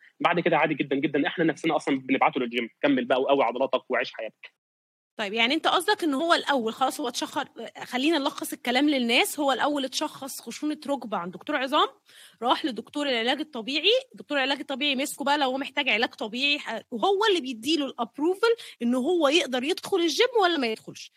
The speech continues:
Speaker 2: ف-، فهي دي النقطة اللي إحنا بنأكد عليها، صح كده؟ طيب، أنت كنت بتقول من شوية برضو إن الرياضة بتحسن، هل بقى وقتها الرياضة بتحسن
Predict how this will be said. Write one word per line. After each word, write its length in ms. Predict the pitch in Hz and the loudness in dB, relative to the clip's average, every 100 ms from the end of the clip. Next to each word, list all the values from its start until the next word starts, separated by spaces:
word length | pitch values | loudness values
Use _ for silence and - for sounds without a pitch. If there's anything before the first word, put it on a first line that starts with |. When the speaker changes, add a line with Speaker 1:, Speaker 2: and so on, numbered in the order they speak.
| - - | -20 -10
Speaker 2:
ف-، 100 | - 226 220 220 220 220 220 - | -4 -2 -2 -2 -2 -2 -4 -6
فهي 300 | 254 269 330 | -4 2 2
دي 100 | 240 | 4
النقطة 340 | 339 294 349 285 | 2 2 0 0
اللي 120 | 330 | 0
إحنا 140 | 330 285 | 0 -2
بنأكد 340 | 233 - 254 | -2 -4 0
عليها، 300 | 196 175 170 | 0 0 -4
صح 260 | 294 - 311 | -4 -4 -2
كده؟ 340 | 339 403 403 539 _ _ _ _ _ _ - - - | -2 -4 -6 -14 _ _ _ _ _ _ -20 -10 0
طيب، 260 | 254 226 - | 2 2 0
أنت 120 | 392 | -2
كنت 220 | 381 339 | -2 -4
بتقول 360 | 285 - 349 359 | -6 -2 0 2
من 60 | 330 | 2
شوية 320 | - 285 349 | 0 2 2
برضو 360 | 302 359 381 - 269 | 0 2 0 0 -2
إن 140 | 269 | -2
الرياضة 440 | 277 277 285 302 | -2 -2 0 0
بتحسن، 600 | 311 - - 285 - 185 - _ - | -2 -4 -2 -2 -2 -10 -12 _ 0
هل 200 | 339 302 | 2 4
بقى 160 | 349 330 | 4 2
وقتها 500 | - - 330 240 190 _ _ - | 0 0 0 0 -6 _ _ -10
الرياضة 440 | 233 247 285 311 | -8 -2 0 0
بتحسن 560 | 262 - 269 262 - 190 | -2 -6 -6 -6 -8 -10